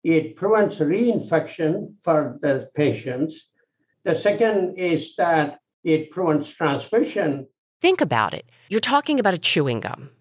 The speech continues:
Speaker 2: that if you use four times a day, you're just chewing four times a day for ten minutes at a day, you can capture ninety-five percent of the covid virus. And it's just chewing gum.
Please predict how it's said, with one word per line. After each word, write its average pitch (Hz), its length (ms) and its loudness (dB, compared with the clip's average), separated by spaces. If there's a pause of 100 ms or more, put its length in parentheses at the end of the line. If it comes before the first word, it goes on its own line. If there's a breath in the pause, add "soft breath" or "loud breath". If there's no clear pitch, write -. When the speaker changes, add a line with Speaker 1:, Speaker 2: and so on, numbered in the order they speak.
(140)
Speaker 2:
that 170 320 0
if 277 320 0
you 196 520 2
use 151 640 -2 (280)
four 254 320 2
times 196 340 0
a 147 40 0
day, 127 480 0
you're 156 100 2
just 185 260 0
chewing 160 380 0
four 175 240 0
times 196 320 2
a 190 40 2
day 143 240 2
for 147 140 -6
ten 151 240 2
minutes 127 300 0
at 123 100 -2
a 123 60 -4
day, - 320 -4 (320 loud breath)
you 226 200 2
can 285 220 -2
capture - 720 -2 (320)
ninety-five 220 960 2
percent 151 640 -2 (240)
of 170 120 0
the 170 100 2
covid 156 680 0 (180)
virus. 123 640 -4 (1000 soft breath)
And 339 100 4
it's 370 140 2
just - 240 0
chewing 427 460 6
gum. - 380 0